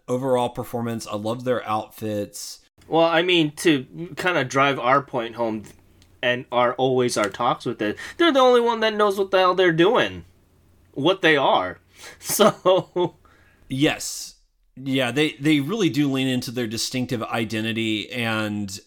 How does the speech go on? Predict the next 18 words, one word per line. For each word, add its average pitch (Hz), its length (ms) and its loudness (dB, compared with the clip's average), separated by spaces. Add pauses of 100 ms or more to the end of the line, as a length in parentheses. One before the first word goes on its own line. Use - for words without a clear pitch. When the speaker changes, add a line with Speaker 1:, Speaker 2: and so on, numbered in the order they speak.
(140)
Speaker 1:
uh, 107 360 -2
it, 147 400 -6 (200)
it 208 160 -2
works. 180 400 0
It 151 80 2
works 147 260 -2
so 151 180 0
well 117 220 -2
for 107 180 -8
them. 104 360 -6
I 101 100 -8
mean, 113 220 -4
they're 117 120 -4
just 117 400 -8 (320)
becoming 139 440 0
a 117 120 -2
well-oiled 113 680 -2
machine. 104 680 -6